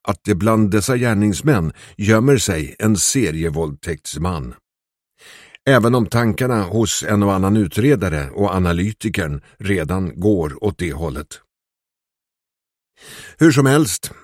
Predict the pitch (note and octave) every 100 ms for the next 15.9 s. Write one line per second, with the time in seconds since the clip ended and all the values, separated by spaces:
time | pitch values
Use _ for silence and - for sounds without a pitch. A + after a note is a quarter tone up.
0 | - - B2 C3+ C#3+ G#2+ - G2 G2 A2+
1 | G#2 F#2+ - F2+ - F#2+ D#2+ G2+ F#2 -
2 | - - G#2+ - A2+ G2+ B2 - B2 C#3+
3 | A#2+ A2 G2+ F#2+ C3 F2 C#2 - A#2 A2+
4 | F2 C#2 - - F#2+ G#2+ D#2+ E2 D#2+ D#2+
5 | F#2 F#2 C#2+ - - - A#2 - - C3
6 | F#2+ D#2+ - A2+ C#2+ C#2 C2+ G2 D2+ C#2
7 | D2 D2+ C2+ - _ _ _ _ _ _
8 | _ - - - - C#3 C3 C3+ - A2+
9 | G#2 A#2 C3+ - C#3 G2+ C#2+ F2+ E2+ A2
10 | - G2 - A2+ A#2+ F#2 - - G2+ A2
11 | F#2 E2 G#2+ C3+ B2+ A#2 F#2+ G2 B2+ A#2+
12 | G#2+ - G#2 - - C#3+ C#2 - - -
13 | - - A#2 A#2 A#2 A2 B2 A#2 F2 F2+
14 | A2 G#2+ A2 G2+ F2 G2 - - A#2+ F2+
15 | D#2 - F#2+ D#2+ - E2+ D2 - -